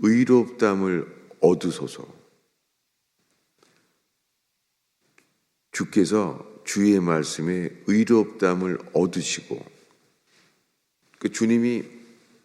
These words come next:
다윗에게, "다윗, 너는 압살롬에게 쫓김을 당해서 너는 버려짐을 당하기를 내가 원해." 주님이 이런 일을 일으키신다면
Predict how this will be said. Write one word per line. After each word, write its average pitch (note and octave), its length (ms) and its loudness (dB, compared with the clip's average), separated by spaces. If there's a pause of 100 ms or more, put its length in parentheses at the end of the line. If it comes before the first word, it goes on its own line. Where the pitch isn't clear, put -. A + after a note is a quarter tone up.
(260)
다윗에게, F2 680 0 (460)
"다윗, F#2+ 380 -2 (1600)
너는 F#2 560 0 (1700)
압살롬에게 F#2 1300 -2
쫓김을 D#3 520 0
당해서 D2 600 -4 (880)
너는 G2 420 0
버려짐을 G2 560 2
당하기를 D2+ 560 -6
내가 E2 300 0
원해." C2 420 -6 (1400)
주님이 A#2 400 0
이런 G2+ 400 2
일을 G2 460 0
일으키신다면 F2+ 880 -4